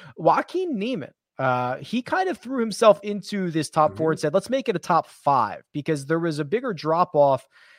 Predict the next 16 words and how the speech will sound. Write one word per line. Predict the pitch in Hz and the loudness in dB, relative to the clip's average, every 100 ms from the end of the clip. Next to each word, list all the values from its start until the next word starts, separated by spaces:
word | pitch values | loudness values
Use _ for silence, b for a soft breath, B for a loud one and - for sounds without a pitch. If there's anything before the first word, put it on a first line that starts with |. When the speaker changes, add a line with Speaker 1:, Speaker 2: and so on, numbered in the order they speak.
| b | b
Speaker 1:
certainly | - 214 254 233 | -4 -4 -2 -4
from | - 170 | -4 -4
Niemann | 165 190 190 | -2 -2 -4
to | - 160 | -6 -10
Tringale | - 147 135 143 175 | -8 -2 2 4 4
at | 151 - | 2 2
seven | 151 143 | 2 2
eighty-eight | 139 127 143 175 | -2 -2 -2 -2
than | 156 | -2
there | 131 | -2
was | 131 151 | 0 0
from | - 143 | 0 -6
Zalatoris | 131 135 151 147 143 139 135 - - | 0 4 4 2 -6 -4 -4 -10 -16
to | - | -12
Niemann. | 131 135 147 202 247 | -10 -8 -6 -4 -4
So | - 190 | 4 4